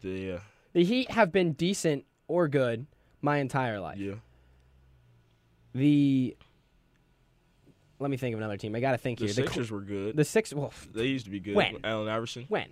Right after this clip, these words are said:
Speaker 2: Okay. They were made the finals. That was two thousand one. I
Speaker 1: The
Speaker 2: was six
Speaker 1: two thousands. <laughs>
Speaker 2: when he stepped over, you know, the
Speaker 1: Yeah.
Speaker 2: Lakers there. But, I mean, they,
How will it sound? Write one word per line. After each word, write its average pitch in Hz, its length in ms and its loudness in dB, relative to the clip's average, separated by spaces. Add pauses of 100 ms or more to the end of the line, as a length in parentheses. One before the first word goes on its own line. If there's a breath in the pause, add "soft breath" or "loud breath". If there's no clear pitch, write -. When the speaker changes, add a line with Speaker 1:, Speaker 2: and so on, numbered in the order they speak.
Speaker 2:
Okay. - 220 -4 (160)
They 208 140 6
were 208 60 6
made 208 180 2
the 165 60 0
finals. 190 260 4
That 165 60 4
was 139 80 0
two 202 120 -4
thousand 165 360 6
one. 131 300 4
I 117 40 0
Speaker 1:
The - 100 -2
Speaker 2:
was 131 100 -2
six 117 500 0
Speaker 1:
two 160 120 0
thousands. - 440 2 (360)
<laughs> - 260 -20
Speaker 2:
when 147 140 4
he 135 60 2
stepped - 440 4
over, 127 420 2 (120)
you 127 160 -2
know, 104 180 -4
the 117 60 -2
Speaker 1:
Yeah. 113 100 2
Speaker 2:
Lakers 120 380 -2
there. 113 160 -2
But, 143 280 0 (440 soft breath)
I - 20 -8
mean, 156 280 6
they, 156 300 6